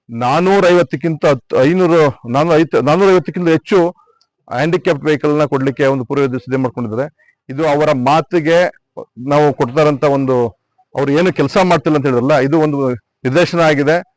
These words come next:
ಅವರು ಜವಾಬ್ದಾರಿ ಸ್ಥಾನದಲ್ಲಿ ನಿಂತಿರೋ-, ನಿಂತು, ಒಂದು ಜವಾಬ್ದಾರಿ ಸ್ಥಾನದಲ್ಲಿ ಇದ್ದಂಥವ್ರು. ಅವರು ಮಾತಾಡ್ಬೇಕಾದ್ರೆ ಒಬ್ಬ ಸೀನಿಯರ್ ಬಗ್ಗೆ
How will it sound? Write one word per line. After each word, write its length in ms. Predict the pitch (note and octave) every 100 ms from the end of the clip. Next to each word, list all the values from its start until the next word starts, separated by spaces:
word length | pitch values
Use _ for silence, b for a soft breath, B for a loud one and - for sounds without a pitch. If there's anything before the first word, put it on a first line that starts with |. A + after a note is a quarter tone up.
| _ _ B2
ಅವರು 180 | C#3+ B2+
ಜವಾಬ್ದಾರಿ 500 | A2 D3 D#3+ F3+ F3
ಸ್ಥಾನದಲ್ಲಿ 360 | - E3 D3+ C#3
ನಿಂತಿರೋ-, 360 | C3 C#3 B2+
ನಿಂತು, 560 | C3 C3+ D3+ B2+ A#2+ A#2+
ಒಂದು 320 | B2 A#2+ A#2 - -
ಜವಾಬ್ದಾರಿ 400 | A2+ D#3 D#3+ F#3+
ಸ್ಥಾನದಲ್ಲಿ 320 | E3+ E3+ D#3+ D3+
ಇದ್ದಂಥವ್ರು. 460 | C3+ D3 D3+ A2+ - _ b b b -
ಅವರು 200 | C#3 C#3+
ಮಾತಾಡ್ಬೇಕಾದ್ರೆ 840 | B2 E3 G3 F3 D#3 C#3+ C3+ D#3+
ಒಬ್ಬ 140 | D3+
ಸೀನಿಯರ್ 340 | C3+ D#3 E3+ C#3
ಬಗ್ಗೆ 300 | A#2+ A#2